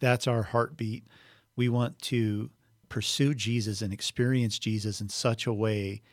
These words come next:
that he seems a little more real than he does, uh, at the start of the conversation. And so today,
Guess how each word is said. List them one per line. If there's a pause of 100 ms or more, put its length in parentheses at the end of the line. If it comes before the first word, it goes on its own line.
(440)
that
he
seems (160)
a
little
more
real (720)
than
he
does, (180)
uh,
at
the
start
of
the
conversation.
And
so
today,